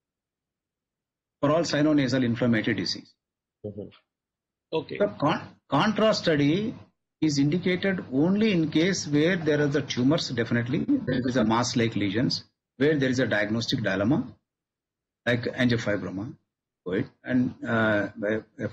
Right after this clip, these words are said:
Speaker 1: uh, a fungal sinusitis, any tumor or tumor-like lesions, and, uh, any, uh, thing which you are not able to diagnose properly, uh, in the plain C T, you can go in for contrast.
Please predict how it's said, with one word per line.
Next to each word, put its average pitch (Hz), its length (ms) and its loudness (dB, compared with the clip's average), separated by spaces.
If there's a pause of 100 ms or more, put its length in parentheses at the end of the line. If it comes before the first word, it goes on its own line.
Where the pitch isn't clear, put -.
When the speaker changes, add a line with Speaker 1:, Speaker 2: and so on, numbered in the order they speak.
Speaker 1:
uh, 104 300 2 (260)
a - 60 -8
fungal 113 260 2
sinusitis, 101 640 0 (380)
any 208 240 4
tumor 196 500 2
or 143 40 -6
tumor-like 151 540 2
lesions, 107 540 0 (920)
and, 120 200 2
uh, 120 340 0 (100)
any, 156 440 2
uh, 117 460 2 (200)
thing 143 340 2
which 165 280 0
you 185 180 4
are 165 180 2 (100)
not 151 380 2
able 185 220 2
to 165 100 2
diagnose 131 480 2
properly, 113 580 -4 (720)
uh, 117 220 -2
in 180 120 2
the 180 80 4
plain 147 300 2
C 127 140 0
T, 123 200 0
you 175 160 0
can 170 220 2
go 151 120 4
in 180 140 2
for 160 160 2
contrast. - 500 -6